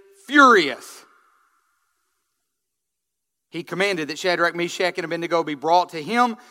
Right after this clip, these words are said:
So they brought these men before the king. Nebuchadnezzar, conne-, uh, Nebuchadnezzar answered, "Is it true, O Shadrach, Meshach, and Abednego, that you do not serve my gods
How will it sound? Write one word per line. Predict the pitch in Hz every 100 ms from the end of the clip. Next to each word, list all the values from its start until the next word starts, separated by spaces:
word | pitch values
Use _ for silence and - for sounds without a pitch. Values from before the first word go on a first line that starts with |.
| _
So | -
they | 151
brought | 143 160 180
these | 170 165
men | 175 175
before | 160 175
the | 160
king. | 151 220 226 220 _ _ _ _ _ _ _ -
Nebuchadnezzar, | 170 196 185 175 165 165
conne-, | 170 175 190 _ - - _ 113 147
uh, | 151 147
Nebuchadnezzar | 180 170 180 160 165
answered, | 185 196
"Is | 175 180
it | 214 262
true, | - 330 370 233
O |
Shadrach, | 170 196 165 143 151 139
Meshach, | 156 151 165 147
and | 147
Abednego, | 139 156 160 175 226 226 - _
that | - 185 170
you | 262
do | 185
not | 160 214 339
serve | - 285 302
my | 240 269
gods | 269 233 202 170 175